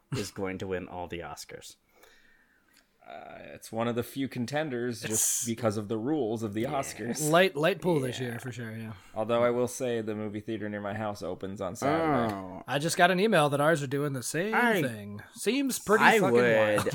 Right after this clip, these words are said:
Speaker 3: <laughs>
Speaker 1: I
Speaker 2: Yeah.
Speaker 1: would suggest not going to theaters right now.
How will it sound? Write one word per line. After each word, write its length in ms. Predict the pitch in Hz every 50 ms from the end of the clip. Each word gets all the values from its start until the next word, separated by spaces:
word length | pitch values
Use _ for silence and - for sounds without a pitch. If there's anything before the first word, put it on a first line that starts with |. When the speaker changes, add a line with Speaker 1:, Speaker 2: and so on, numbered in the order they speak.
| 127
Speaker 3:
<laughs> 80 | 127 117
Speaker 1:
I 160 | - - 175 -
Speaker 2:
Yeah. 60 | 104
Speaker 1:
would 100 | 101 101
suggest 480 | 101 107 - - 104 123 - - - - _
not 720 | - 147 127 135 143 139 135 156 190 165 - - - - _
going 400 | - 123 117 107 107 92 95 98
to 100 | - 110
theaters 500 | - - 101 98 95 92 98 98 95 92
right 200 | 104 92 98 -
now. 380 | 101 107 117 139 165 214 269